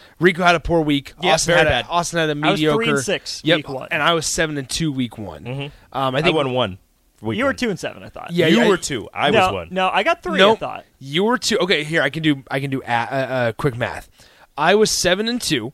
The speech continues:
Speaker 2: Uh-huh.
Speaker 1: after one week. Rico, you were two and seven.
Speaker 2: Okay, it's two. Got it.
Speaker 1: You were two and seven. Rico, or excuse me, Austin, you were three and six.
Speaker 3: All
Speaker 2: Okay.
Speaker 3: right.
Speaker 2: I knew you had one more than me.
Speaker 3: Yes.
Speaker 1: Yep. So there you go.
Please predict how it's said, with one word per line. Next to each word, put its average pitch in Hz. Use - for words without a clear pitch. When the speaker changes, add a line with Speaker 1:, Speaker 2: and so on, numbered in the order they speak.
Speaker 2:
Uh-huh. 120
Speaker 1:
after 147
one 143
week. 123
Rico, 214
you 147
were 185
two 196
and 151
seven. 196
Speaker 2:
Okay, 98
it's 170
two. -
Got 80
it. -
Speaker 1:
You 160
were 151
two 196
and 156
seven. 139
Rico, 170
or 165
excuse 156
me, 131
Austin, 143
you 135
were 143
three 147
and 117
six. -
Speaker 3:
All 165
Speaker 2:
Okay. 135
Speaker 3:
right. 131
Speaker 2:
I 131
knew 175
you 202
had 180
one 127
more 104
than 80
me. -
Speaker 3:
Yes. 139
Speaker 1:
Yep. 127
So -
there 143
you 135
go. 101